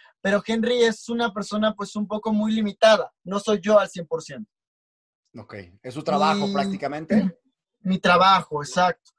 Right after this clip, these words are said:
Speaker 1: Y, y la verdad es que me gustó. Desde que empecé a subir más cosas en Henrito, la gente ha tenido más, eh, se ha sentido más identificados conmigo, ha tenido más como está el lado de engagement.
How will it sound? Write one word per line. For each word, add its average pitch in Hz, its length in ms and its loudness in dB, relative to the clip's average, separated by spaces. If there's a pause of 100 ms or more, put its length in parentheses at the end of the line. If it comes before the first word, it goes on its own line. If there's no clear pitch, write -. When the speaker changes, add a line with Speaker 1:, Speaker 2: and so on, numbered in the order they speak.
(800)
Speaker 1:
Y, 180 500 -6 (1300)
y 226 180 4
la 220 120 6
verdad 214 120 -4
es - 60 -10
que 269 80 -20
me 277 100 -8
gustó. 247 320 2
Desde 202 160 -2
que 208 80 -8
empecé 185 280 -10
a 208 500 0
subir 185 280 -16
más 196 180 -10
cosas 190 220 -14
en 180 120 -12
Henrito, 165 320 -8
la 175 120 -2
gente 165 280 -6
ha 165 40 0
tenido 160 320 -6
más, 156 280 -6 (300)
eh, 143 420 -10
se 156 100 -8
ha - 20 -6
sentido 170 380 -4
más 165 160 2
identificados 151 580 -4
conmigo, 165 540 -2
ha 160 60 4
tenido 160 260 -6
más 151 180 -4
como 156 140 -8
está 156 160 0
el 151 80 0
lado 151 160 4
de 147 80 -6
engagement. 165 540 -4